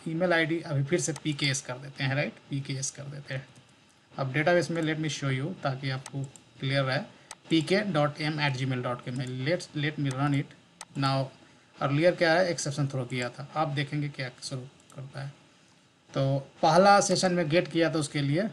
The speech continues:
आपको select query, दूसरा session में पहले get कर रहे हैं तो उसके लिए select query,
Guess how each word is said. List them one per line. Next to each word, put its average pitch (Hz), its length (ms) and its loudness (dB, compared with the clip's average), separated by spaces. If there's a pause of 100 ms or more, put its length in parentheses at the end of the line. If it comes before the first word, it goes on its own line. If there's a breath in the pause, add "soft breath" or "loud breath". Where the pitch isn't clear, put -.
(160)
आपको 139 320 -6
select 135 340 -2
query, 131 200 -4
दूसरा 165 320 2
session 190 340 2
में 190 140 -2
पहले 165 220 2
get 165 260 2
कर 170 120 2
रहे 160 100 0
हैं 156 80 -4
तो 151 60 -6
उसके 139 200 -4
लिए 135 100 2
select 123 300 -6
query, 131 200 -8